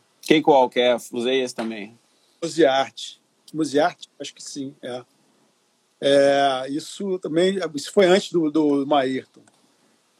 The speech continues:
Speaker 2: Mas tinha aquela coisa, canal dez, a bateria, todos os quadradinhos, aquela
Speaker 1: E mi-,
Speaker 2: coisa
Speaker 1: é, era basicamente um editor de midi, né? Um sequencia-, sequenciador midi.
Speaker 2: É.
Speaker 1: Uhum.
Speaker 2: E muito, mas isso era, assim, pré-histórico.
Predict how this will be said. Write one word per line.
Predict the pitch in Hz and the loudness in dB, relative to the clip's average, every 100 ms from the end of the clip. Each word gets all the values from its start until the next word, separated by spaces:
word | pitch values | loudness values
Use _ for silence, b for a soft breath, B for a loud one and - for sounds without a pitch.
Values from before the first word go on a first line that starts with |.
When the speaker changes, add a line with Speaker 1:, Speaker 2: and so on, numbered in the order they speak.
| - | -4
Speaker 2:
Mas | 135 | -2
tinha | 170 | 2
aquela | 175 | 4
coisa, | 156 170 160 | 4 2 2
canal | 160 160 | 4 4
dez, | 160 151 175 165 | 4 4 2 2
a | |
bateria, | 156 156 151 135 175 190 175 156 123 - | -2 -2 -4 -4 -6 -4 -2 -2 -4 -6
todos | 160 170 | -10 -6
os | |
quadradinhos, | - 160 151 127 139 175 180 165 135 | -2 0 0 -2 -6 -6 -6 -6 -8
aquela | 131 151 | -6 0
Speaker 1:
E | |
mi-, | 147 190 | 4 4
Speaker 2:
coisa | 165 | 6
Speaker 1:
é, | 165 160 | 4 6
era | 185 | 6
basicamente | 185 226 226 233 240 240 | 6 4 2 -2 -2 -8
um | 240 | -6
editor | 208 202 226 | -4 0 0
de | 220 | 0
midi, | 208 214 165 | -4 -4 -4
né? | 135 127 151 | -4 -4 -4
Um | |
sequencia-, | - 139 151 156 147 | -10 -8 -6 -6 -8
sequenciador | - 139 156 160 156 | -6 -2 -2 0 0
midi. | 165 151 135 110 _ _ _ _ | 2 0 -2 -6 _ _ _ _
Speaker 2:
É. | 131 127 120 _ _ _ - | -8 -8 -10 _ _ _ -14
Speaker 1:
Uhum. | 113 110 107 - | -10 -10 -10 -6
Speaker 2:
E | 147 - _ _ - | -4 -4 _ _ -2
muito, | 185 214 - | 0 -2 -2
mas | 170 | -4
isso | - 196 208 180 - - - - _ _ _ _ _ _ | -2 -2 -2 -2 -12 -20 -20 -20 _ _ _ _ _ _
era, | - 147 160 - | -6 -2 -2 -4
assim, | - - 160 | -10 -4 -2
pré-histórico. | 135 160 180 - 165 151 151 127 _ | 0 4 4 4 4 6 4 0 _